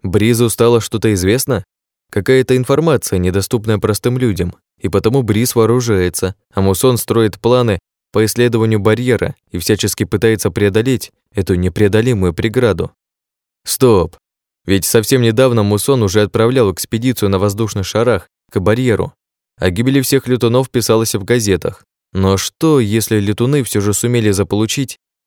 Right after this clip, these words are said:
и передать какую-то ценную информацию? Если сильным мира сего стало что-то известно об опасности, исходящей с той стороны?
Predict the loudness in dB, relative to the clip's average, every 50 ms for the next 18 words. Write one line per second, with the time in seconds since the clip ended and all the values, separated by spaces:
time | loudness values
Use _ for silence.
0 | _ -4 -4 -2 0 0 0 0 2 2 2 2 2 0 -4 -4 -2 0 0 0
1 | 2 0 -2 -2 0 0 0 0 0 -2 -2 -4 -4 -2 0 0 0 -2 -2 -4
2 | -4 -6 -6 -8 _ _ _ _ _ _ _ _ _ _ _ _ -4 0 0 0
3 | 0 2 0 0 0 2 0 0 2 2 2 2 2 2 2 2 2 2 2 2
4 | 0 2 2 2 2 0 0 -2 0 0 2 2 0 0 0 -2 0 2 0 0
5 | 0 2 2 2 2 2 0 -2 -2 0 0 -2 0 0 0 0 0 -2 -4 -4
6 | -4 -6 -8 -10 -10 _ _ _ _ _ _ -6 -6 -4 0 0 0 2 2 2
7 | 2 2 0 -2 -2 -2 -4 0 2 2 2 2 0 -2 -4 -2 0 0 0 0
8 | 0 0 -2 -4